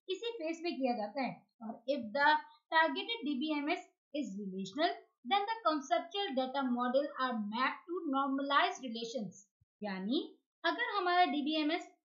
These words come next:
relational डीबीएमएस है और relational डीबीएमएस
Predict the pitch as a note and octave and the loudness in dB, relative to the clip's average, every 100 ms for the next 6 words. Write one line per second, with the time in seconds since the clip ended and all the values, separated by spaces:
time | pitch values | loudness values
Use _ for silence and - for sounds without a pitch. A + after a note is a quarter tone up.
0 | G#3 G3 F#3 B3+ F4+ D4+ C#4+ D#4+ D4 D4 | -8 -6 -4 -2 0 0 -2 0 0 -2
1 | D4 D#4 F#4 - - _ A#4 A4 D4 E4+ | -2 2 2 0 -14 _ -6 -2 0 0
2 | G#4 A4+ D4 B3+ A#3+ A3+ C4+ D4+ | -2 -6 -4 -4 -4 -4 -4 -6